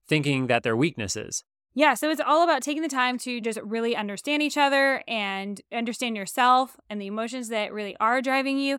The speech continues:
Speaker 2: Dig deeper into the decisions that you're making. Move past that logic and see what emotions really are driving that logic. And you'll start to
Speaker 1: Mm-hmm.
Speaker 2: see, Hey, I, I'm actually pretty emotional too. There's nothing wrong with that at all. We're all making our decisions based off of emotions. And let's just work to understand each other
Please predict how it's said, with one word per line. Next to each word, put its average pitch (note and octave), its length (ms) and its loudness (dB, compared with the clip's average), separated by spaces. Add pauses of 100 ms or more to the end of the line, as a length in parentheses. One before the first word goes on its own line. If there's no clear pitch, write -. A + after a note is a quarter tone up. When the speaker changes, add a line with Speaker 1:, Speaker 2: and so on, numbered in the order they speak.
(160)
Speaker 2:
Dig C4 200 2
deeper A#3+ 340 0
into A#3 520 -2
the G#3 100 -4
decisions A3 380 -4
that A3 80 -4
you're F#3+ 100 -6
making. G#3+ 500 -4
Move B3 300 2
past B3+ 480 2
that C4 220 6
logic A3+ 520 4
and A3+ 160 -2
see C#4+ 220 -2
what C#4+ 160 4
emotions A#3+ 480 0
really A3+ 460 -4
are G#3+ 160 0
driving A3 800 0
that G#3 300 0
logic. G3+ 400 0
And G#3+ 120 -4
you'll A3 120 -4
start B3+ 220 2
to - 40 2
Speaker 1:
Mm-hmm. D3+ 200 4
Speaker 2:
see, C4 480 0 (200)
Hey, A#4+ 380 4
I, C#4 560 6 (100)
I'm C4 240 2
actually F4+ 280 0
pretty E4+ 240 0
emotional B3+ 480 0
too. C4 360 -2 (160)
There's B3 240 2
nothing C#4 240 2
wrong G#3+ 240 4
with C4 140 -4
that B3 340 6
at - 80 -4
all. B3 480 4
We're A3 240 0
all A3 320 4
making A3 400 -4
our G3+ 120 -4
decisions G3+ 420 -6
based G3+ 260 -4
off - 200 -6
of F#3+ 80 -6
emotions. G#3 540 -6
And A3+ 100 -6
let's A3+ 120 -8
just - 160 -8
work A#3+ 160 -2
to B3+ 120 0
understand A3+ 480 -2
each C4 120 -4
other A3 320 0